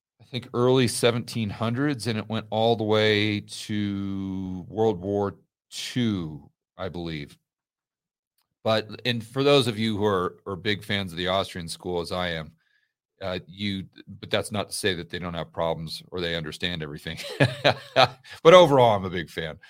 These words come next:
Uh, but for those of you who are big fans, I'm sure you know the book that I'm referring to. So just listening to this audiobook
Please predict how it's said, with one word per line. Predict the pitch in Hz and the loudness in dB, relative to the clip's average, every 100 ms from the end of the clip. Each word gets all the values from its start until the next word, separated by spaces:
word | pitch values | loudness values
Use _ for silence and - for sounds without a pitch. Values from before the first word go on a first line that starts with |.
| _ _ _ _ - | _ _ _ _ -2
Uh, | 110 107 107 | 2 4 2
but | 107 127 | 0 -2
for | 123 | 2
those | 127 139 | 4 4
of | 127 | 4
you | 117 113 | 0 0
who | 104 113 | -2 0
are | 101 98 | 2 0
big | 104 92 | -2 -4
fans, | 113 104 | -6 -4
I'm | 98 | -6
sure | - 139 | -4 -2
you | 107 | -2
know | 101 | -2
the | 92 | -4
book | 80 98 - | -4 -8 -8
that | 87 | -10
I'm | 80 | -10
referring | 80 - 82 78 | -14 -14 -14 -14
to. | - _ _ _ _ _ _ _ _ _ _ _ _ _ _ | -20 _ _ _ _ _ _ _ _ _ _ _ _ _ _
So | _ - 143 135 131 - _ _ _ _ _ _ _ _ _ _ _ 139 | _ 2 4 4 0 -8 _ _ _ _ _ _ _ _ _ _ _ 0
just | 208 214 - 147 | 2 2 -4 -2
listening | 180 208 175 139 | 0 0 -4 -4
to | 120 | -2
this | 117 110 - | -2 -4 -2
audiobook | 131 165 147 104 82 87 90 - | 4 4 4 -2 -4 -8 -10 -14